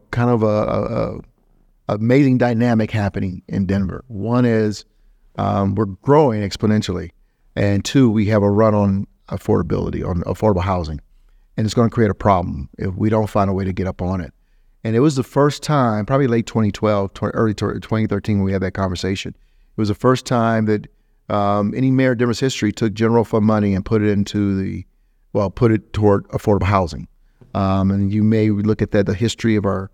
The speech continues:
or the chronology of our administration. We had a three-by-five challenge, and we started allocating money for affordable housing, not really understanding the size and scope of it.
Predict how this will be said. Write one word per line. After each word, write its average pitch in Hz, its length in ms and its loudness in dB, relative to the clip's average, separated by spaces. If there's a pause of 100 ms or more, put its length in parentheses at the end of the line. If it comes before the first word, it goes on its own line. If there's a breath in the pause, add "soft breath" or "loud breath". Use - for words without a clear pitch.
(160)
or 101 160 -2
the 98 80 -4
chronology 107 420 0
of 101 100 0
our 101 100 0
administration. 101 680 0 (320)
We 101 80 -2
had 104 140 2
a - 20 0
three-by-five 110 720 2
challenge, 98 400 -2
and 92 100 -4
we 87 60 -6
started 101 260 0
allocating 92 380 -2
money 90 180 -2
for 98 160 -6
affordable 90 280 -4
housing, 85 380 -6 (640)
not 110 360 2
really 110 300 2
understanding 98 540 0
the 85 100 -4
size 95 420 0
and 85 80 -4
scope - 360 -6
of - 120 -8
it. - 100 -14